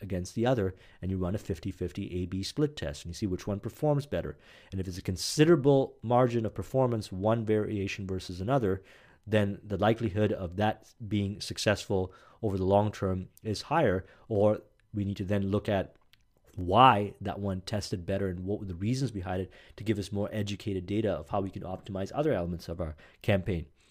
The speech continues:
One guarantee against another, one sales presentation versus another,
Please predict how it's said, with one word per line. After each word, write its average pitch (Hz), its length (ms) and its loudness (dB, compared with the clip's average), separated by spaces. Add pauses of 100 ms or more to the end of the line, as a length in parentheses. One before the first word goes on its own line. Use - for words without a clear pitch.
(220)
One 117 220 6
guarantee 117 500 4
against 110 300 0
another, 110 260 0
one 101 220 0
sales 120 320 0
presentation 113 580 -2
versus 110 320 -4
another, 113 340 2